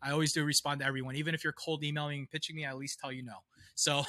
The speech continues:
<laughs> I, I, I, I like it, and I believe that I hope that people do it for me, so I do it the other way, and, uh,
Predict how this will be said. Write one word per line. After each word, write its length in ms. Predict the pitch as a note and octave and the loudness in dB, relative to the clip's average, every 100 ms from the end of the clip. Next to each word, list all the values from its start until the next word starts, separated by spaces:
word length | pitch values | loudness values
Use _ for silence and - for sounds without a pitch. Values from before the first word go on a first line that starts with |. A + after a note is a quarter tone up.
| - | -4
<laughs> 200 | - - | -6 4
I, 80 | E3+ | 8
I, 220 | D#3+ C#3+ C#3+ | 8 8 2
I, 540 | C3+ C#3+ - D3+ F3 | 2 0 2 12 12
I 20 | |
like 280 | F#3+ F#3+ F#3+ | 12 12 12
it, 160 | G3 E3+ | 6 6
and 120 | D#3+ | 6
I 80 | D3+ | 4
believe 340 | D3+ D3+ D#3 | 4 0 0
that 160 | C#3+ C#3+ | 2 2
I 140 | C#3+ | 2
hope 220 | C#3+ D3+ D3 | 2 -2 -2
that 140 | C3 | -6
people 220 | E3 D#3 | -6 -8
do 120 | C#3+ | -6
it 60 | C#3 | -8
for 120 | C#3 | -6
me, 180 | D3 D#3 | -2 0
so 140 | - | 0
I 100 | C3 | -2
do 140 | C3 C#3 | -4 -6
it 100 | B2+ | -8
the 160 | B2+ B2 | -12 -8
other 160 | C#3 | -4
way, 260 | D#3 D#3 D#3 | 2 4 4
and, 160 | C3 - - - _ - | 0 -8 -20 -20 _ -6
uh, 220 | C3 B2 | -4 -4